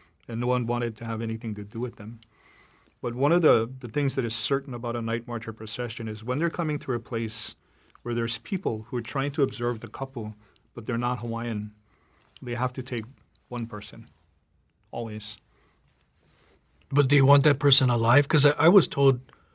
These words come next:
Speaker 2: to lie face down or, or, or play dead.
Speaker 1: Mm-hmm.
Speaker 2: Um, and that would avert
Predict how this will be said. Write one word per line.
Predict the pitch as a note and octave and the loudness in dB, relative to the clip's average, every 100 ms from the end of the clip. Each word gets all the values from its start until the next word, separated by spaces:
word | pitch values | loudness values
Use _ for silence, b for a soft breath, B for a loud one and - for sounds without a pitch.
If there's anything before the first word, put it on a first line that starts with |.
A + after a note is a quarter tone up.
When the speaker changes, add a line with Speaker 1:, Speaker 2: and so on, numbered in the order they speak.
| b b b _ _ _ - | b b b _ _ _ -4
Speaker 2:
to | C#3 B2 | 0 2
lie | B2 A#2+ B2 - - - | 4 4 2 -2 -8 2
face | C#3+ - | 4 6
down | C#3 C#3+ | 6 8
or, | B2+ B2+ C3+ | 8 4 2
or, | B2 B2+ | 0 8
or | C#3+ | 8
play | C3+ C#3+ | 8 2
dead. | A#2 B2 C3+ - _ _ _ | 4 4 4 0 _ _ _
Speaker 1:
Mm-hmm. | B2 A#2 A2 - _ B2 | -6 -6 -6 -12 _ -6
Speaker 2:
Um, | A#2 A2+ A#2 - _ _ _ | -4 -6 -8 -16 _ _ _
and | B2+ A#2+ | -4 0
that | A#2+ | 0
would | A2+ A#2 - | -2 -4 -4
avert | G#2+ C3 C3+ - | 6 8 8 6